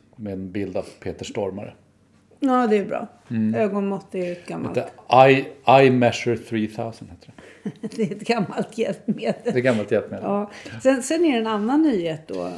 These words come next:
Speaker 2: också i Svenska Dagbladet, som jag, jag kan tänka mig att den kanske inte är första april, men jag tycker det är helt sjuk ändå. Då vill Försvarsmakten ha din bil.
Speaker 1: Ja, det kan jag garantera inte något aprilskämt.
Speaker 2: Nej.
Speaker 1: Det är självklart att de kan rekvirera bilar när det är krig.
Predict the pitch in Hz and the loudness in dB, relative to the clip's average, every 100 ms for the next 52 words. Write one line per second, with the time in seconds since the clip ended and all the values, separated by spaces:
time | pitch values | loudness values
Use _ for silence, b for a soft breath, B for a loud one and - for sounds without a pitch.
0 | - 220 208 294 262 226 220 196 175 165 | -8 -8 -6 -6 -6 -6 -6 -4 -6 -4
1 | 165 - - 226 208 262 262 247 - - | -6 -8 -4 0 2 2 0 -4 -8 -18
2 | - 208 214 240 - 277 - 220 214 220 | -8 -8 -6 -6 0 0 0 -4 -4 -6
3 | 214 214 233 208 - 240 277 277 240 208 | -4 -6 -6 -8 -8 -4 -2 -2 -6 -6
4 | 202 190 180 196 196 - 285 214 180 - | -6 -4 -2 -2 -2 -4 -2 -2 -4 -8
5 | 208 180 208 175 165 - 175 - 185 285 | -6 -4 -4 -4 -6 -6 -6 -4 -2 0
6 | - - b b b b b _ - 285 | -2 -8 b b b b b _ 2 4
7 | 320 226 196 208 - 240 220 165 185 175 | 8 8 8 0 -6 -2 -2 -2 -4 -6
8 | - 196 160 175 170 165 160 156 160 165 | -4 -4 -2 0 0 0 -2 -2 -4 0
9 | 294 208 107 98 220 294 - 101 101 123 | 2 2 0 0 0 0 -2 -10 2 2
10 | 113 120 101 101 95 90 135 107 87 - | 2 -2 -2 0 -2 2 2 2 0 -8
11 | 95 98 - - - 113 - 240 226 - | -10 -8 -8 -12 -12 -8 -2 4 6 4
12 | - 110 95 - 123 - 107 101 98 - | 4 2 2 -2 -2 -2 -4 -2 -2 -4
13 | 98 95 98 87 120 117 117 - - 120 | -6 -6 -6 -6 -6 -8 -8 -10 -8 -10
14 | - | -10